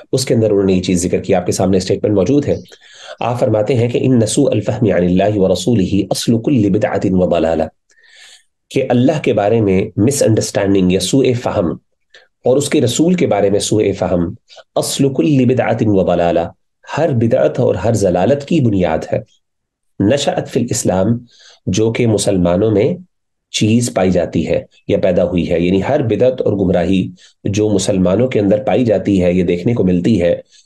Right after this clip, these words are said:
ये develop होती है, उसकी बुनियाद क्या है? अल्लाह और उसके रसूल के बारे में misunderstanding या सूए फ़हम।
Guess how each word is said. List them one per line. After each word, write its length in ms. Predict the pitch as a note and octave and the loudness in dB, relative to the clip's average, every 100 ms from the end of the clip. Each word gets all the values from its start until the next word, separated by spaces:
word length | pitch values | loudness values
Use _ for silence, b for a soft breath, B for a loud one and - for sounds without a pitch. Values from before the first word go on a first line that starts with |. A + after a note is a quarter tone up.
| - | -6
ये 80 | G#2 | -2
develop 360 | F#2+ G2 C#3 - | 0 0 0 0
होती 240 | G#2+ F#2+ A2 | -2 0 0
है, 260 | F#2 F#2+ - | 0 0 -2
उसकी 280 | C#3+ - E3 | -4 -2 0
बुनियाद 540 | A#2 G#2 G#2+ C#3+ - | 2 2 2 0 -2
क्या 160 | E3 C#3 | 0 0
है? 260 | D3 F#3 b b _ A#2 | 0 -2 b b _ -2
अल्लाह 240 | A2+ A#2 | 2 2
और 60 | G#2 | 0
उसके 200 | F#2+ G#2 | 0 -2
रसूल 240 | F#2+ G2 | 0 -2
के 120 | - | 0
बारे 200 | F2 F2 | -2 0
में 120 | F#2 | 0
misunderstanding 760 | A2+ A2+ F#2+ F#2 - F2 G2 G2+ | 0 0 -2 -2 -2 0 0 2
या 60 | F#2+ | 0
सूए 280 | - G2 F#2 | 0 0 0
फ़हम। 340 | E2 D2+ C#2 | -2 -4 -4